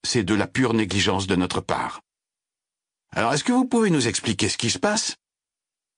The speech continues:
Killer cinq point deux. Quoi ? Un virus informatique lancé sur le réseau par l'organisation Terre Trisolaris il y a un siècle environ, pendant la Grande Crise. Il a connu par la suite plusieurs actualisations.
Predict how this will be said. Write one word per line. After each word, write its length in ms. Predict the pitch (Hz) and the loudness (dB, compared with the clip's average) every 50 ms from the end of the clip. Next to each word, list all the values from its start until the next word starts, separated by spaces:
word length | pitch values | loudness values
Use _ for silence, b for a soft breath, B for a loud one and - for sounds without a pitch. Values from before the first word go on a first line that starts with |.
| _ - | _ -6
Killer 380 | - 123 117 110 110 110 113 107 | -2 0 2 2 4 2 2 0
cinq 380 | - - - - 113 101 101 98 | -2 -4 -2 -2 -2 -2 -2 -4
point 240 | - - 104 95 95 | -4 -2 -2 0 0
deux. 240 | 92 78 85 82 78 - _ _ _ _ _ _ _ _ _ _ _ _ _ _ _ _ _ _ _ _ | 0 0 0 -2 -2 -4 _ _ _ _ _ _ _ _ _ _ _ _ _ _ _ _ _ _ _ _
Quoi ? 320 | - - 120 131 175 185 - - _ _ _ _ _ _ _ _ _ _ _ _ _ _ _ _ _ _ | -6 -2 -2 0 0 -2 -6 -10 _ _ _ _ _ _ _ _ _ _ _ _ _ _ _ _ _ _
Un 140 | - 123 123 | 0 0 0
virus 380 | 113 127 165 156 160 156 - 156 | 2 2 2 2 2 2 0 0
informatique 560 | 131 - 127 127 135 131 131 - 160 - 123 | 0 0 2 2 0 0 0 0 -2 0 0
lancé 340 | 127 131 135 127 - - 127 | 0 2 0 0 0 -2 -2
sur 260 | - - 135 107 107 | 0 0 0 2 2
le 80 | 101 | 2
réseau 320 | 101 104 104 95 110 120 120 | 2 2 2 2 2 2 2
par 220 | 107 - 120 104 | 0 0 -2 0
l'organisation 800 | 104 104 101 87 87 98 92 95 87 92 92 - - 113 104 95 | 0 -2 0 0 0 2 2 2 2 2 0 -2 -2 -2 -2 0
Terre 240 | - - 87 87 - | 0 0 0 0 -2
Trisolaris 680 | - - 95 - - 95 92 92 101 107 101 - 98 - | -4 -4 -2 0 0 0 0 0 0 -2 -2 -4 -2 -2
il 160 | 104 95 95 | 0 2 2
y 100 | 95 95 | 2 2
a 80 | 92 92 | 2 0
un 80 | 90 | 0
siècle 340 | 85 - - 101 92 - - | -2 -2 -2 -4 -4 -2 -2
environ, 360 | 87 80 82 87 85 92 95 95 B B B B B B | -2 -2 -2 -2 -2 -2 -2 -4 B B B B B B
pendant 240 | - 98 101 98 98 | -2 -2 0 0 0
la 140 | 98 92 90 | 0 0 0
Grande 240 | - 90 92 95 - | 0 0 0 0 0
Crise. 400 | - 90 87 73 67 - 73 - _ _ _ _ _ _ _ _ _ _ _ _ _ _ _ _ | 0 -2 -2 -2 -4 -4 -6 -8 _ _ _ _ _ _ _ _ _ _ _ _ _ _ _ _
Il 180 | 131 117 98 101 | 0 2 2 2
a 60 | 98 | 0
connu 260 | - 117 104 117 110 | 2 0 0 2 2
par 140 | 92 98 101 | 0 0 0
la 80 | 95 | 0
suite 320 | 92 - - 160 135 - - | 0 0 0 -2 -2 -4 -6
plusieurs 520 | - 113 135 139 113 101 123 110 101 101 | -4 0 0 0 2 2 0 0 0 -2
actualisations. 760 | 117 - - 104 101 98 92 82 95 87 - - - 76 67 | -2 -2 -2 -2 0 0 0 0 0 0 -2 -2 -4 -6 -8